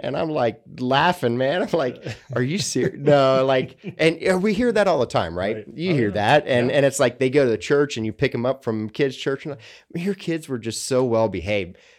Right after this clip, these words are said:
Speaker 1: Five seconds later, we're walking down the sidewalk and they're kicking each other and they're
Speaker 2: <laughs>
Speaker 1: antagonizing each other. And we're like,
Speaker 2: Yeah.
Speaker 1: "I'm gonna send you back to church and, and, and let you get fixed." No. But, but that's kinda,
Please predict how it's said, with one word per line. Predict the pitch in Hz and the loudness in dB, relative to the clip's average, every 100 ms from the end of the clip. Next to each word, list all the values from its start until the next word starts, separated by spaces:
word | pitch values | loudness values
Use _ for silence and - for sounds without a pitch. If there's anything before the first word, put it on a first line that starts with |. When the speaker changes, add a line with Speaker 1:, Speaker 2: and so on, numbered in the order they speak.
| _ | _
Speaker 1:
Five | _ - 117 117 | _ 2 2 2
seconds | - 123 107 101 | 0 0 0 2
later, | 117 110 | 2 2
we're | 101 | 0
walking | 98 110 110 107 | 0 2 0 0
down | 110 101 | -2 -2
the | |
sidewalk | 92 - 120 117 101 95 | -2 2 2 4 2 0
and | 98 | -2
they're | 92 | -6
kicking | 87 190 - 113 | -4 -4 -2 -4
each | 98 - | -4 -2
other | 107 101 101 | -2 -2 -4
and | 98 | -4
they're | 95 98 98 _ | -4 -4 -6 _
Speaker 2:
<laughs> | _ | _
Speaker 1:
antagonizing | 151 127 - - 185 175 147 131 | -2 -2 0 0 2 2 2 0
each | 127 139 | -2 2
other. | 143 | 2
And | 139 | 2
we're | 147 | 0
like, | 143 123 - - | 0 -2 -8 -18
Speaker 2:
Yeah. | 101 | -16
Speaker 1:
"I'm | 98 | -4
gonna | 151 147 | -2 0
send | - 139 | 0 0
you | 131 | 2
back | 135 123 | 0 0
to | 101 | -4
church | - 156 156 - - - 92 | -2 0 0 -4 -16 -16 -4
and, | 123 120 117 | 0 0 0
and, | 127 110 107 | -2 -2 -4
and | 107 113 113 | -4 -2 0
let | 127 - | 0 -2
you | 120 107 | -2 -2
get | 101 104 | -2 -4
fixed." | - 90 - | -2 -6 -6
No. | 98 73 - _ _ - - - - - - | -8 -10 -14 _ _ -20 -20 -20 -20 -20 -12
But, | - 143 175 | 2 2 4
but | 151 | 2
that's | 151 156 | 2 0
kinda, | - 170 151 113 | 0 0 0 -2